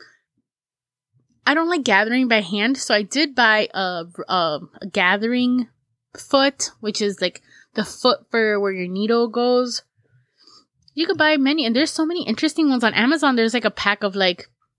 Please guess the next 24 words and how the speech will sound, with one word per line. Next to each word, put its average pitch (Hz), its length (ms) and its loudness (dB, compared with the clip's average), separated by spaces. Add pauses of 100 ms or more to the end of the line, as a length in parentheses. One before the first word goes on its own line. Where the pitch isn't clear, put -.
(920)
for 208 100 -10
twenty 226 240 -2
bucks, 220 220 -2
a 214 60 -2
pack 208 220 -4
of 202 60 -8
fifty - 440 -2
of 285 80 0
them. 349 280 0 (960)
And 214 240 -2
you 240 80 -2
could 311 100 2
experiment 226 480 -2
on 190 180 -4
that. 226 440 0
And 226 180 -4
you 220 120 0
also 226 240 2
need 233 160 0
a 214 60 2
foot 214 220 -6
for 220 80 -4
your 196 200 -2
zipper. 269 580 2